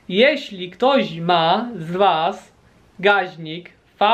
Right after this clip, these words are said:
M dwadzieścia cztery z krótcem, tym większym krótcem, e, no cały ten zestaw chętnie odkupię, więc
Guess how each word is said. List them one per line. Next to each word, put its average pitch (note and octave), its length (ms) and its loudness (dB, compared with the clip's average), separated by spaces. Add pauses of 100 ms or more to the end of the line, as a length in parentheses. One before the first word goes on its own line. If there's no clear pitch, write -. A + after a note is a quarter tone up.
(260)
M G3 380 0
dwadzieścia F#3 600 -2
cztery F3+ 560 2 (460)
z G3 480 0 (300)
krótcem, B3 920 0 (320)
tym F3+ 160 -2
większym F#3 580 -2
krótcem, F#3+ 680 -2 (580)
e, F3+ 40 -6 (460)
no F3+ 240 -2
cały F3+ 240 0
ten F3+ 180 -4
zestaw F#3+ 680 0 (320)
chętnie G#3 840 0
odkupię, D#3+ 560 -4
więc D3+ 340 -4